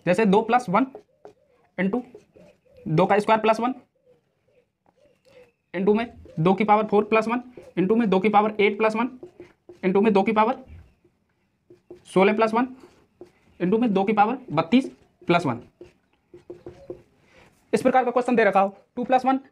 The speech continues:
into टू की स्क्वायर प्लस वन, जैसे यहाँ इनकी power देखते हैं। जैसे इनकी power है एक है यहाँ पे, फिर इसका square हो गया, दोगुनी होगी, फिर इसका दोगुना ये होगा, हो गया दो की power चार, तो दो की power चार का दोगुना क्या होगा, दो की power आठ,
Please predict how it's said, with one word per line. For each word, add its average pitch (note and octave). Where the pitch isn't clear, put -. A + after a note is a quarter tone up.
into A3+
टू A3+
की B3
स्क्वायर A#3+
प्लस B3
वन, B3+
जैसे A3
यहाँ A#3
इनकी A3
power D#3+
देखते F3+
हैं। C#3
जैसे G3
इनकी A#3+
power A#3+
है A#3+
एक G#3+
है A#3
यहाँ F#3
पे, A3
फिर G#3+
इसका -
square A3
हो G3+
गया, G#3+
दोगुनी G#3
होगी, G#3
फिर G#3
इसका A#3
दोगुना A3+
ये G#3+
होगा, G3+
हो F3+
गया G#3+
दो G3+
की G3+
power G#3+
चार, A3
तो G3+
दो G3+
की A3
power A3
चार A3
का A3+
दोगुना A3
क्या A#3
होगा, A#3
दो F3+
की G#3+
power G#3
आठ, G#3+